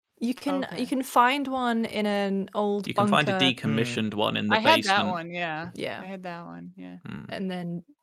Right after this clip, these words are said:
Speaker 1: there's another one you can get, I think.
Speaker 2: 'Cause I think I must have
Speaker 3: Mm-hmm.
Speaker 2: talked,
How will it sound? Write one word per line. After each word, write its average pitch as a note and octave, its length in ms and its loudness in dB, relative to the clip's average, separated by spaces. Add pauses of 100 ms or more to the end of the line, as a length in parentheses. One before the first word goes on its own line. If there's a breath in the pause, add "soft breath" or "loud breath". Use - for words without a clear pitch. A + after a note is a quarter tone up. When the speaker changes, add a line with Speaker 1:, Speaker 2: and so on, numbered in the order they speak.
Speaker 1:
there's F#3 160 -8
another E3+ 240 -8
one A#2 100 -12
you E3+ 100 -12
can F#3 120 -16
get, - 140 -16
I G3 60 -18
think. - 300 -20
Speaker 2:
'Cause G#3 140 -4
I A#3 80 2
think D#4+ 180 -2
I F4 60 4
must D#4 200 -2
have G3 100 -4
Speaker 3:
Mm-hmm. - 40 -8
Speaker 2:
talked, G#3 440 -2